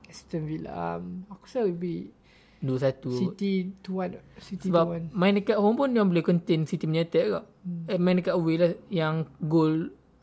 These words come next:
Speaker 1: Tapi tu
Speaker 2: Apa,
Speaker 1: tak ada
Speaker 2: Rodri.
Speaker 1: Grealish lah, tak silap aku game tu.
Speaker 2: Ad-, ada, ada.
Speaker 1: Ada, eh?
Speaker 2: Ada.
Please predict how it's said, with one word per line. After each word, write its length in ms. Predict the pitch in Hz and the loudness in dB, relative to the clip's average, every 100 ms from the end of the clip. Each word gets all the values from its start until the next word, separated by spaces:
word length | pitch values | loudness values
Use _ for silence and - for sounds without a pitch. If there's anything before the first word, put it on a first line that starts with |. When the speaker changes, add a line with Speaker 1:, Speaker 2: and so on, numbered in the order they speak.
| - | -12
Speaker 1:
Tapi 240 | - 214 | -4 -2
tu 80 | 277 | 4
Speaker 2:
Apa, 0 | |
Speaker 1:
tak 100 | 269 | 6
ada 80 | 202 | 8
Speaker 2:
Rodri. 220 | 165 254 | 6 6
Speaker 1:
Grealish 240 | 269 196 269 | 6 4 4
lah, 80 | |
tak 140 | 190 208 | 0 -2
silap 160 | 240 240 | -4 -4
aku 160 | 220 | -2
game 160 | 214 233 | -2 -4
tu. 100 | 175 - _ _ _ _ | -6 -10 _ _ _ _
Speaker 2:
Ad-, 240 | - 165 180 | -6 -4 0
ada, 180 | 190 208 | 4 4
ada. 120 | 175 160 | 4 2
Speaker 1:
Ada, 120 | 220 | 2
eh? 100 | - - | 0 -4
Speaker 2:
Ada. 200 | 160 | -2